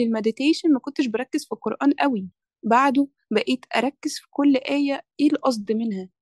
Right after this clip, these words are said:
طب تفسيرها إيه، طب ربنا أنزلها على أنهي قوم، فبقيت أحس إن أنا مرتاحة أكتر. فكرة إن أنتي بتتدبري القرآن، آه، بت-،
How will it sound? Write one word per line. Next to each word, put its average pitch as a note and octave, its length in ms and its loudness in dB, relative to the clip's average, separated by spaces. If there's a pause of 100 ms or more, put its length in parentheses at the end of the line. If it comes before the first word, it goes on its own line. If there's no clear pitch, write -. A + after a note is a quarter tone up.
(140)
طب G#3+ 140 -4
تفسيرها D4 520 -2
إيه، F#3+ 240 -4 (220)
طب G#3+ 240 0
ربنا G#3+ 320 0
أنزلها C4+ 580 -4
على G#3+ 240 -4
أنهي C4 360 -2
قوم، G3 340 -6 (380)
فبقيت G#3+ 680 -2
أحس C4+ 400 -4
إن D4 160 0
أنا C#4 300 -2 (440)
مرتاحة - 580 -2
أكتر. - 420 -12
فكرة B3 300 -4
إن A3 180 0
أنتي C#4 260 0 (140)
بتتدبري G#3+ 600 0
القرآن، A#3 720 -2 (480)
آه، G#3 540 0 (120)
بت-، - 360 -2